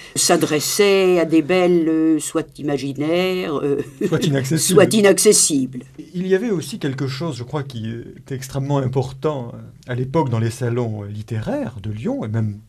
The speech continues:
Speaker 2: sans doute dépassant les salons littéraires, c'est la fameuse querelle des amis, cette querelle des femmes.
Speaker 1: Oh, la querelle des femmes est un vieux débat, n'est-ce
Speaker 2: Oui.
Speaker 1: pas, qui remonte, euh,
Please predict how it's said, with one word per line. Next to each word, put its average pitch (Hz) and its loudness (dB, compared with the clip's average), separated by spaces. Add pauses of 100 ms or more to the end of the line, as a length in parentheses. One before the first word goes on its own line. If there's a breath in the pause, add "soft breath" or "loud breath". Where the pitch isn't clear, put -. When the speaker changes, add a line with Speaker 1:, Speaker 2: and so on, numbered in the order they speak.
(100)
Speaker 2:
sans 117 -8
doute 117 -4
dépassant 135 -2
les 120 -2
salons 117 -6
littéraires, 110 -6 (240 loud breath)
c'est 143 -4
la 117 -4
fameuse 127 -2
querelle 131 -4
des 117 -2
amis, 269 0
cette - -6
querelle 131 -6
des 120 -4
femmes. 294 -4
Speaker 1:
Oh, 220 4
la 277 4
querelle 277 2
des 196 6
femmes 233 0
est 170 0
un 151 2
vieux 151 2
débat, 147 0
n'est-ce - -6
Speaker 2:
Oui. 139 0
Speaker 1:
pas, 147 2
qui 156 4
remonte, 170 4
euh, 151 6